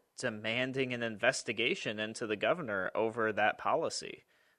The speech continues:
And, uh, you know, the Democrats and Republicans in New York State, um, th-, well, unfortunately, the Republicans seem to agree with the Democrats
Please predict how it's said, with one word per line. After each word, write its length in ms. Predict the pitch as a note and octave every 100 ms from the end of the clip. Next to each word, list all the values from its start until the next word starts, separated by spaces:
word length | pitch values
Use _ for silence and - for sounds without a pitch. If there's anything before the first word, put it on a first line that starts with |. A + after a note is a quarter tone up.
| _
And, 380 | A2+ A2+ G#2+ G#2
uh, 380 | G#2+ G#2+ G#2 G2+ -
you 140 | A2+
know, 260 | A2 G#2+ A2
the 80 |
Democrats 540 | G#2+ C3 F3+ G3+ G3 -
and 80 | D#3+
Republicans 680 | C#3+ D#3+ F3 E3 D3 C3
in 120 | A#2 A#2
New 80 |
York 280 | C3+ C#3+ A#2+
State, 480 | - - B2+ B2 - _ - _ _
um, 560 | A2 A2+ G#2+ G#2 G2+ G2 - _ _ _ -
th-, 120 | -
well, 360 | C#3+ D#3+ D3 - -
unfortunately, 640 | D3 D3 A#3 A#3 E3 A#2 C3
the 100 | A#2+
Republicans 640 | A#2+ A#2+ D#3+ E3 C#3 A#2
seem 220 | C3+ C3+
to 280 | - A#2 -
agree 380 | G#2+ G#2+ G#2+ B2
with 220 | A#2+ A#2
the 80 | A#2
Democrats 640 | A#2 A#2 A2+ A#2+ A#2+ -